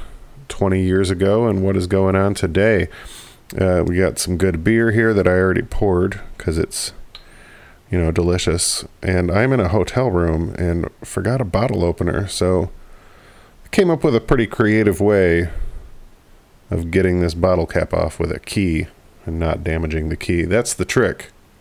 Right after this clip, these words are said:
'Cause if you can't get into your house, was the beer really worth it? Um, I did get some good news. I wanna give a special shout out to Steve Carlson sending me over an article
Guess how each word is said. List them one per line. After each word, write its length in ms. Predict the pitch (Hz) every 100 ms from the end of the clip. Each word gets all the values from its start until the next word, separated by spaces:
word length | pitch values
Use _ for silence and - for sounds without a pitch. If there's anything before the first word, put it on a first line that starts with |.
| - _ - - _ - - -
'Cause 160 | 87
if 140 | 90 85
you 80 |
can't 260 | - 117 98
get 140 | 120
into 180 | 110 104
your 160 | 95 107
house, 540 | 131 82 - - - - _ _ - - - - - - - _ _ _ -
was 160 | 82
the 60 | 80
beer 220 | 87 95
really 260 | 90 90 90
worth 260 | 85 82
it? 140 | - - - - - - - -
Um, 400 | - 113 110 110 - - - _ - _ - -
I 120 | 113
did 200 | 113 135
get 140 | 131
some 240 | 113 107 104
good 160 | 120
news. 340 | 113 113 131 110
I 60 |
wanna 220 | 104 101 95
give 160 | 98
a 40 | 90
special 400 | - 107 95 95
shout 380 | - 107 101
out 160 | 98 85
to 120 | - 90
Steve 420 | - - 104 87
Carlson 640 | - 98 101 92 95 85
sending 440 | 78 - 92 92 90
me 100 | 90
over 240 | 90 90
an 80 | 87 -
article 640 | 90 90 - 90 90 87